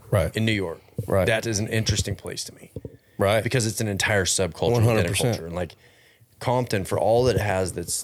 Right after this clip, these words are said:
Speaker 2: that's obviously rough, right?
Speaker 1: There's some good in there.
Speaker 2: Well, that's what, that's what
Speaker 1: Yeah,
Speaker 2: I'm going
Speaker 1: yeah,
Speaker 2: with that. Like,
Speaker 1: yeah,
Speaker 2: was
Speaker 1: yeah.
Speaker 2: there a,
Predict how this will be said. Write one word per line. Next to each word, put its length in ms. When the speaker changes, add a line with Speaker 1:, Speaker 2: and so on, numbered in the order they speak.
Speaker 2:
that's 180
obviously 380
rough, 280
right? 380
Speaker 1:
There's 160
some 120
good 220
in 100
there. 240
Speaker 2:
Well, 120
that's 180
what, 160
that's 160
what 60
Speaker 1:
Yeah, 20
Speaker 2:
I'm 40
going 140
Speaker 1:
yeah, 60
Speaker 2:
with 80
that. 60
Like, 140
Speaker 1:
yeah, 60
Speaker 2:
was 120
Speaker 1:
yeah. 40
Speaker 2:
there 180
a, 40